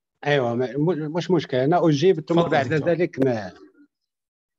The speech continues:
Speaker 2: نعم.
Speaker 1: أولا شكرا لك على أسئلتك وملاحظاتك الدكتور عقيل،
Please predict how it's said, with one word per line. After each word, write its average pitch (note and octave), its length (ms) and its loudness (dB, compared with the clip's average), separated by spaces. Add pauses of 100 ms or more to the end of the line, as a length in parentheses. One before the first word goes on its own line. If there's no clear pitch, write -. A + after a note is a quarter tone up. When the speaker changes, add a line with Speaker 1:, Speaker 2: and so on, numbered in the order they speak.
(1700)
Speaker 2:
نعم. G#2 200 -18 (1300)
Speaker 1:
أولا D#3 720 4
شكرا E3 340 0
لك D3+ 260 0
على C3 240 2 (480)
أسئلتك C#3+ 680 -4
وملاحظاتك B2+ 1000 -2
الدكتور G#2 440 -12
عقيل، D3+ 460 -6